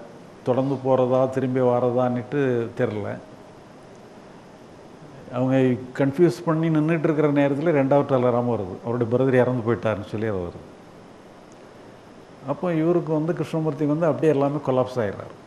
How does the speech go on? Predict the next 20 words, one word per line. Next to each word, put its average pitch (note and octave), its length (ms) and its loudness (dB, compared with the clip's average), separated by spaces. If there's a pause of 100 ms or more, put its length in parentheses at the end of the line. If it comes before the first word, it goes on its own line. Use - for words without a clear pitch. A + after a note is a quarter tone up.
(1400)
என்னோட A2+ 200 0
தீர்க்க C3 320 2
தரிசனமே D3 640 4
கூட C#3+ 140 0
பொய்யாகி C3+ 460 2
போச்சுதேங்கிற A2 1080 -4
மாதிரி, B2+ 580 -2
எப்போ A#2+ 540 -2 (320)
நம்மளை A#2 180 -4
காப்பாத்துறதுக்கு B2+ 640 -2
யாருமே B2 420 -2
இல்லையேங்கிற A#2 480 -2
மாதிரி A2+ 580 -4 (1200)
அவர் C3 180 2
அப்படியே B2+ 260 2
போய் C3+ 140 0
ஒரு B2+ 240 2
ரூமை C#3 180 0
பூட்டிட்டு B2 400 -4
உட்காந்துடுறாரு. F#2+ 500 -8